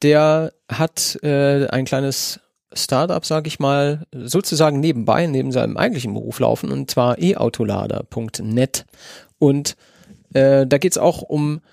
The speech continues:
Ladelösungen in Wohngebäuden. Und zu diesem Thema gibt's eine deutschlandweite Studie und,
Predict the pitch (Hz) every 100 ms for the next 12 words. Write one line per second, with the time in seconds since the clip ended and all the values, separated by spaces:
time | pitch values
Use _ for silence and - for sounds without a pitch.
0 | _ _ _ - 135 147 170 156 147 165
1 | 160 160 156 156 - 139 139 131 143 127
2 | 107 104 107 107 101 107 - 127 123 117
3 | 113 135 156 180 165 - - 123 123 -
4 | 120 - 117 113 117 113 - - - 139
5 | 156 185 208 240 131 120